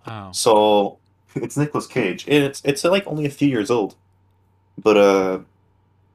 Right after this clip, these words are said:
Speaker 2: it's, like, these, it's, like, a revenge film. And these,
Speaker 1: Did,
Speaker 2: like,
Speaker 1: did it come
Speaker 2: these,
Speaker 1: out
Speaker 2: like,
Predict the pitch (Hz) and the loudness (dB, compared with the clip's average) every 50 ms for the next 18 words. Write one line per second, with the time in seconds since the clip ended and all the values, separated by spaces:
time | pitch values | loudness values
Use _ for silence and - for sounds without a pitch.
0 | _ - 123 127 123 - - 131 127 131 131 127 127 127 - - 120 120 120 117 | _ -4 -4 -2 -2 -2 0 2 2 4 4 2 0 -2 -8 -10 -8 -8 -6 -8
1 | 110 107 - - - - _ _ _ _ - - - - - _ _ _ _ _ | -8 -10 -10 -14 -16 -18 _ _ _ _ -20 -20 -20 -20 -20 _ _ _ _ _
2 | _ - - - 151 143 143 139 123 107 95 98 92 90 98 98 - - 101 101 | _ -12 -4 0 0 4 4 6 4 4 4 4 0 0 0 -4 -6 -4 -2 -2
3 | 104 107 110 - _ _ _ _ _ _ _ _ _ _ _ _ _ _ _ _ | -2 -2 -6 -14 _ _ _ _ _ _ _ _ _ _ _ _ _ _ _ _
4 | _ _ _ _ _ _ _ _ _ _ - 90 98 95 90 87 85 85 87 85 | _ _ _ _ _ _ _ _ _ _ -14 -10 -10 -10 -10 -10 -12 -12 -12 -12
5 | 82 82 85 85 - - _ _ _ _ _ _ _ _ _ _ _ _ _ _ | -12 -14 -18 -20 -20 -20 _ _ _ _ _ _ _ _ _ _ _ _ _ _
6 | _ _ _ _ - _ _ - - 104 98 90 - 98 92 87 85 - _ _ | _ _ _ _ -20 _ _ -12 -8 -8 -8 -6 -4 -6 -6 -6 -8 -14 _ _
7 | _ _ _ _ _ - - - - - 117 120 117 - - 127 127 123 131 131 | _ _ _ _ _ -18 -18 -18 -16 -14 -14 -14 -10 -6 -4 -4 -2 -2 0 0
8 | 127 117 - - | 0 -2 -2 -6